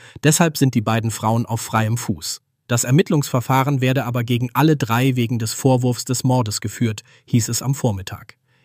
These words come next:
Ihre Tatbeteiligung werde untersucht, welcher Tatvorwurf den Frauen gemacht werden könne, sei noch unklar, sagte Pressesprecherin Julia Pirk.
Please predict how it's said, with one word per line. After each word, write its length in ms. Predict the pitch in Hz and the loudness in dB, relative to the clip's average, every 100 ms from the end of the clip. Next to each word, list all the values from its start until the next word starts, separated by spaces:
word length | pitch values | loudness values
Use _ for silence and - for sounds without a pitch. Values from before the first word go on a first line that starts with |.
| _ | _
Ihre 240 | 131 120 | 2 2
Tatbeteiligung 840 | - 165 - 135 127 117 113 117 113 | 4 2 4 -2 0 0 0 -2 0
werde 220 | 113 110 | -2 -2
untersucht, 600 | 113 113 104 160 - - _ _ | -4 -4 2 2 2 -16 _ _
welcher 320 | 120 131 123 | 2 2 -2
Tatvorwurf 680 | 107 131 135 - 127 127 120 | 0 0 0 0 0 2 0
den 160 | 113 110 | -2 -4
Frauen 340 | - 120 123 | -2 0 2
gemacht 380 | 120 123 127 - | 2 0 0 -2
werden 260 | 120 123 | -2 -2
könne, 300 | 120 123 127 117 _ _ | -2 2 2 -2 _ _
sei 200 | - 120 | 2 4
noch 180 | 127 - | 2 2
unklar, 560 | 143 117 - 95 - _ _ | 2 2 -2 -10 -12 _ _
sagte 360 | - 113 110 113 | -4 -2 0 -4
Pressesprecherin 840 | 104 117 127 113 - 107 113 120 107 | -4 -4 -4 -6 -6 -4 -2 -2 0
Julia 320 | 110 107 107 | 0 0 -4
Pirk. 440 | - 107 - - | -6 -8 -8 -20